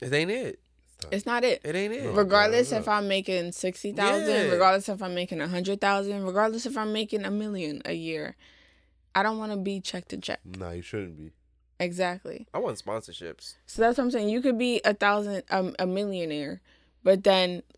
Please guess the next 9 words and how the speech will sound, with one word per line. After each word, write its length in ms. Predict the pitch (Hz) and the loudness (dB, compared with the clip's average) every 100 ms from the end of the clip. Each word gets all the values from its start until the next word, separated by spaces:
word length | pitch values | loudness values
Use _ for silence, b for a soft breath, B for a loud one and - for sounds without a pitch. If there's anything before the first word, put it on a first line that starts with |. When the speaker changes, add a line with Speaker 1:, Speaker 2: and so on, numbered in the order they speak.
| _ | _
Speaker 2:
like 260 | 180 175 175 | 0 0 -2
you 80 | |
said, 400 | 175 175 185 202 - _ - | 0 2 2 0 -10 _ -4
your 220 | 180 175 | 0 2
bar 340 | 175 175 175 | 2 2 2
of 120 | 175 - | 0 -2
spending 500 | - 170 175 180 170 | -4 -4 -2 -4 0
goes 240 | 165 165 - | 0 2 0
up. 320 | 175 - | 0 0